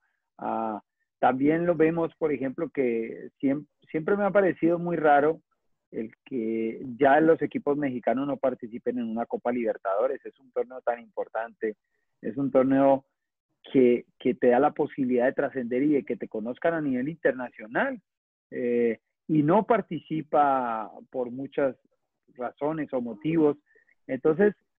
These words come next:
pues, eh, es difícil. Yo creo que, pues, el fútbol mexicano, eh, ya en sus, en sus altas esferas tiene que tener gente de fútbol, tiene que ser gente que conozca bien el fútbol,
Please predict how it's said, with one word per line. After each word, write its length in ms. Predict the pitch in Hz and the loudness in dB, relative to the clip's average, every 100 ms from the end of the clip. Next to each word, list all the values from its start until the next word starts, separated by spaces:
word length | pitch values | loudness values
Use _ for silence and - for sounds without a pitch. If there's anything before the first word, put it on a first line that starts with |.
| _ _ _ _ _ _ | _ _ _ _ _ _
pues, 260 | 240 214 180 | 4 4 4
eh, 360 | 220 196 196 214 | 2 2 2 -2
es 180 | - 190 | -4 -2
difícil. 520 | 180 214 208 190 180 | -2 0 0 0 -2
Yo 120 | 143 175 | 0 0
creo 160 | 226 | 0
que, 240 | 202 226 190 - - - _ _ _ _ | 2 2 2 -12 -20 -20 _ _ _ _
pues, 180 | - 175 156 | -12 -6 -4
el 100 | 139 | -2
fútbol 240 | 185 202 | -4 -2
mexicano, 560 | 208 165 - 160 196 - _ _ _ - - | -4 -2 -2 -2 -4 -8 _ _ _ -20 -14
eh, 120 | 160 151 | -12 2
ya 140 | 151 | 2
en 100 | 170 | 2
sus, 260 | 147 151 - _ | 0 -2 -2 _
en 260 | 143 160 147 | -18 -16 -16
sus 200 | - 120 | -4 2
altas 280 | 143 160 160 | 4 4 2
esferas 380 | 139 139 135 147 | 2 4 2 2
tiene 220 | 151 151 | 0 2
que 100 | 151 | 0
tener 280 | 147 139 135 | 0 -2 0
gente 440 | 143 139 143 143 | -2 2 4 2
de 160 | - 123 | 2 -6
fútbol, 480 | - 139 135 120 98 _ _ _ _ _ | 2 2 4 -2 -4 _ _ _ _ _
tiene 220 | 127 131 | -6 -2
que 160 | 143 | -2
ser 80 | 131 | 0
gente 300 | 131 131 143 | 0 -2 -2
que 140 | 131 131 | -4 -4
conozca 400 | 110 107 - 127 | -2 -4 0 2
bien 200 | 131 123 | 2 0
el 60 | |
fútbol, 420 | - 131 120 113 | 0 0 0 -2